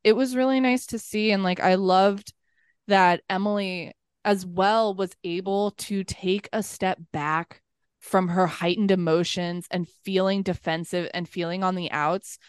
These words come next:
to connect with one of the people on her tribe. Like, it was really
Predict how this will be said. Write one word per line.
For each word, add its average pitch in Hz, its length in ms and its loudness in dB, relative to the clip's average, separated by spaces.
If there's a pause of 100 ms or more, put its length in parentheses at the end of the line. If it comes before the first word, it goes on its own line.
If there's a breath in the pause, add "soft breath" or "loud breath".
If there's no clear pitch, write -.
(380 soft breath)
to 208 560 2 (600)
connect 180 760 -2
with 180 220 -4
one 180 180 -2
of 196 80 -4
the 190 100 -6
people 185 340 -8
on 156 420 -6 (240)
her 190 100 -4
tribe. 143 500 -4
Like, 160 280 -4
it 190 200 -2
was 190 160 -2
really 165 880 -2